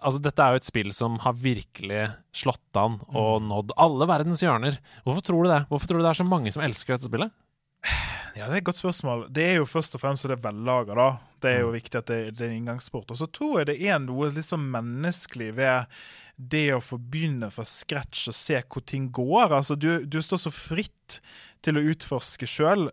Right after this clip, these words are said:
Speaker 2: eh, og så er det fordi at du kan ha alle disse spillestilene, da. Du kan være veldig aggressiv, du kan være helt passiv, du kan fokusere på det du vil, og så er det en balanse her, fordi at hver eneste lille ting du gjør, og du gjør ganske mange ting i løpet av en turn, hver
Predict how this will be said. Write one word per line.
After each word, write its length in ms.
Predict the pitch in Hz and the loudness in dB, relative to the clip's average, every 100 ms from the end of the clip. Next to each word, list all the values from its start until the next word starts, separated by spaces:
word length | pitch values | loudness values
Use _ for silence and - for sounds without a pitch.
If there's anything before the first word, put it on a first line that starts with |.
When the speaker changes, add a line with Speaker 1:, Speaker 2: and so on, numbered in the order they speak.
| - | 0
Speaker 2:
eh, 200 | 139 139 | 2 4
og 160 | 143 | 2
så 100 | 160 180 | 0 2
er 100 | 170 | 2
det 100 | 143 | -2
fordi 240 | 143 156 | -2 0
at 100 | 135 | 0
du 220 | 127 127 | -4 -4
kan 320 | 123 127 127 - | 0 -2 -2 -10
ha 300 | - 170 143 | 0 2 2
alle 180 | 131 135 | 0 -4
disse 220 | 139 165 | -4 -4
spillestilene, 800 | - 120 120 151 - 123 101 98 | -4 -4 -2 -2 -4 -6 -6 0
da. 100 | 131 | 0
Du 100 | 139 | 0
kan 120 | 131 | -2
være 160 | 120 110 | -2 -4
veldig 180 | 104 107 | -6 0
aggressiv, 640 | 160 185 180 180 180 170 | 0 4 2 2 2 2
du 80 | 156 | 2
kan 140 | 139 120 | -2 -2
være 160 | 110 | -2
helt 180 | 120 - | -4 -2
passiv, 560 | 185 180 - 156 147 135 - - - - | 0 0 2 4 4 2 -12 -16 -14 -8
du 80 | 127 | -2
kan 280 | 127 127 | -2 -2
fokusere 440 | 120 131 - 156 131 | -6 -6 -2 0 0
på 120 | 127 | 0
det 160 | 127 123 | 0 0
du 60 | |
vil, 320 | 120 139 175 165 | 0 0 0 -2
og 120 | 147 | -2
så 120 | 190 | 0
er 40 | |
det 100 | 180 | 0
en 60 | 160 | 0
balanse 640 | 143 156 180 160 147 - | 0 2 2 0 -2 -4
her, 280 | 101 104 101 | -4 -4 -4
fordi 200 | - 151 | -4 0
at 100 | 143 | 0
hver 180 | 139 135 | 0 -2
eneste 460 | 143 143 180 180 143 | 0 2 2 0 -2
lille 320 | 123 123 151 | -2 0 -2
ting 240 | - 143 127 | -2 -4 0
du 60 | |
gjør, 200 | 123 147 | 2 2
og 60 | 143 | 2
du 60 | 131 | 0
gjør 140 | 139 | 0
ganske 340 | 135 143 - | 0 -2 -2
mange 260 | 175 170 202 | 0 0 -2
ting 280 | - 190 139 | -4 -2 0
i 40 | |
løpet 300 | 123 123 101 | -2 -2 -4
av 80 | 110 | -6
en 100 | 110 | -8
turn, 380 | - 127 120 113 - - - - - | -4 -2 -2 -6 -14 -20 -20 -20 -10
hver 140 | 131 | 0